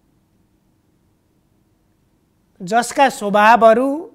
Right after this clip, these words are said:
जसका व्यवहारहरू राक्षसी प्रवृत्तिका छन्।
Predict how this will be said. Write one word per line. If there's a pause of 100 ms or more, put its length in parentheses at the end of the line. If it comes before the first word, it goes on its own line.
जसका
व्यवहारहरू (1300)
राक्षसी (120)
प्रवृत्तिका
छन्।